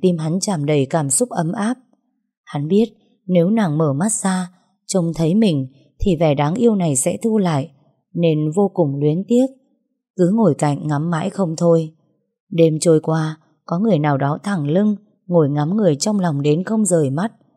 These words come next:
Thỉnh thoảng thấy nàng đá chăn, sẽ cẩn thận rém lại cho nàng.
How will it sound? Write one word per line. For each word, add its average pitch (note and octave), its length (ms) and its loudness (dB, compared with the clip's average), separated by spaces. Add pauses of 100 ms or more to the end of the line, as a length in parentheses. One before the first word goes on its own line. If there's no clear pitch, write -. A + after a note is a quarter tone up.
(340)
Thỉnh D#3 180 -2
thoảng D3+ 260 -2
thấy D#3 160 0
nàng F#3 260 -2
đá C#3+ 220 -4
chăn, F#3+ 300 -4 (300)
sẽ - 180 0
cẩn F#3 240 -2
thận D3 320 -4
rém D#3 240 -2
lại G3+ 200 -2
cho G#3 180 -4
nàng. D#3 360 -2